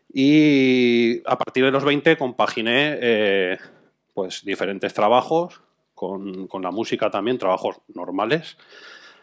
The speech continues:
hasta que, hasta que monté la primera compañía. Mm, yo creo que tengo el récord, o sea, yo trabajé cuatro años por cuenta ajena,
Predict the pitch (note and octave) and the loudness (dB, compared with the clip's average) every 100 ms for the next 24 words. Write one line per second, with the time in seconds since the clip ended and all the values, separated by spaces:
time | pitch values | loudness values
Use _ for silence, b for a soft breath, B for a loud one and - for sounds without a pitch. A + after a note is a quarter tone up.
0 | B F#2+ - F#2+ G2+ F#2 F#2 - - F2+ | B -6 -4 -2 -2 -2 -4 -6 -8 -6
1 | F2+ F#2 F#2+ F#2+ F#2 F2+ F#2 F2+ F#2 F2 | -6 -4 -2 -2 -4 -4 -4 -4 -6 -8
2 | E2 E2 - _ _ _ _ _ _ b | -12 -12 -20 _ _ _ _ _ _ b
3 | b b b b b _ _ _ _ _ | b b b b b _ _ _ _ _
4 | _ _ - D3 C#3 C3+ C#3 C3+ B2+ C#3 | _ _ -4 0 2 4 2 2 2 2
5 | D3+ F3 D#3+ E3+ D#3+ D3+ D3+ D3+ F3 F#3 | 2 2 2 2 2 2 2 0 0 -2
6 | D#3+ C3+ A2+ A2 A#2+ C#3+ C#3+ C#3 C3 B2+ | -2 0 2 2 2 4 4 4 4 4
7 | B2+ B2 B2 A#2 A2 A#2+ A#2+ A#2 C3+ C3+ | 4 4 4 2 2 0 2 0 0 -4
8 | A#2+ A2 G#2 A#2 G#2+ G#2+ - B2 D3 | 0 0 0 -4 -2 -2 -2 -2 -2